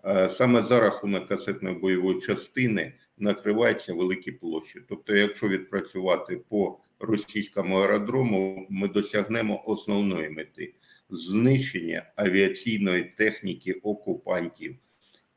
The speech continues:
Це, власне, те, що і дає можливості Збройним силам України, е, отримати умовний паритет в повітрі за рахунок знищення літаків армії окупанта.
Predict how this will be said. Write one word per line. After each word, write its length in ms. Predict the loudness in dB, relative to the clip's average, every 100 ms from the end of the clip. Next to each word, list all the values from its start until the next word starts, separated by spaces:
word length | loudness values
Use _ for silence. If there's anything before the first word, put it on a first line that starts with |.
| -2
Це, 140 | 4
власне, 480 | 6 8 6 4 2
те, 300 | 2 4 4
що 220 | 4 2
і 240 | 2 2 4
дає 340 | 4 4 2
можливості 680 | 2 -2 0 0 0 -2 -6
Збройним 480 | -2 0 0 -2 -6
силам 300 | -4 -2 -4
України, 560 | -2 2 2 2 0 -2 -16 -20 _ _
е, 460 | 4 8 10 10 8
отримати 1120 | 6 2 2 4 6 6 4 4 4 4 2 0
умовний 680 | 2 4 6 6 4 -2
паритет 600 | 0 2 2 2 -2 -2
в 220 | -8 _ -4
повітрі 440 | -2 0 2 0
за 180 | 4 4
рахунок 540 | 4 0 -4 -4 -4
знищення 920 | -8 -2 2 2 0 -4 -6 -6 -8 _ _ _ -2 4
літаків 800 | 4 4 4 2 2 2 2 0 _ _
армії 420 | 0 0 2 2
окупанта. 720 | 2 0 -6 -6 -6 -8 -14